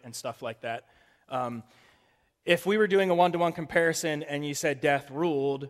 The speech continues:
that then the next thing Paul would say would be, then, you know, Jesus' life ruled. Jesus caused life to rule, but they're not. They're not one-to-one comparisons. And in fact, Paul makes it very, very clear that they are not equal at all. He says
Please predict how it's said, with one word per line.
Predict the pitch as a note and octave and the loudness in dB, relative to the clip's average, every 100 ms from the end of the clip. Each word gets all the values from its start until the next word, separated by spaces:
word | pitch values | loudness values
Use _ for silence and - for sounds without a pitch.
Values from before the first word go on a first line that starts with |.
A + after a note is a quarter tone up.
| - _ | -16 _
that | C#3 C3+ C3 | -2 -2 0
then | D3 C3+ C3 | 0 0 -2
the | C3+ | -2
next | C#3+ - - | -2 -4 -8
thing | C3+ B2+ C3 - | -8 -8 -12 -4
Paul | C3+ C3 | -2 0
would | C3 - | -2 -6
say | C3 | -6
would | B2 | -6
be, | B2+ B2 | -8 -8
then, | A#2+ B2 A#2 B2+ | -6 -8 -8 -10
you | B2 | -10
know, | |
Jesus' | A#2 B2+ B2 A#2+ - _ _ _ _ | -10 -12 -12 -14 -16 _ _ _ _
life | C3+ E3 C3 A#2+ | 2 2 2 -10
ruled. | A2+ - _ _ _ _ - | -12 -14 _ _ _ _ -16
Jesus | C3+ C3 | -14 -12
caused | - B2+ B2 | -2 -2 2
life | D3 D#3 | 0 0
to | A2+ | -4
rule, | A2 A2+ - _ _ | -12 -14 -16 _ _
but | C#3+ C#3 _ - | -2 -2 _ -4
they're | D3 | -2
not. | C#3 D#3+ A#2+ | 4 2 2
They're | C#3 D3+ | -4 0
not | E3+ F#3 | 2 4
one-to-one | E3 D3+ C3+ | 2 0 -4
comparisons. | C3 - D#3+ D#3+ C#3 | -6 -4 -2 -4 -8
And | C#3+ | -8
in | C#3+ | -2
fact, | E3+ D#3+ - - - _ | 4 4 4 -8 -20 _
Paul | - F#3+ G3 F3+ - - | 8 8 8 6 0 0
makes | F3+ F3 | 2 2
it | F#3 | 0
very, | D3 F3 | 2 2
very | E3 D#3+ D3+ | 4 4 2
clear | - A3+ C#4+ G3+ G#3+ A3+ - _ _ _ _ _ _ _ - | 0 2 4 6 4 2 -6 _ _ _ _ _ _ _ 2
that | G#3+ G3 | 6 8
they | G#3+ | 6
are | G3 A#3 A3+ | 8 8 8
not | F3 B2+ - A#3+ | 2 0 -6 -6
equal | B3+ - D#3 D3 - - | -6 -2 0 0 -2 2
at | F#3 - | 2 4
all. | D#3 A2 A2+ - _ | 4 2 -4 -18 _
He | F#3+ | -6
says | F3+ F#3+ F3 D#3+ | 0 2 4 2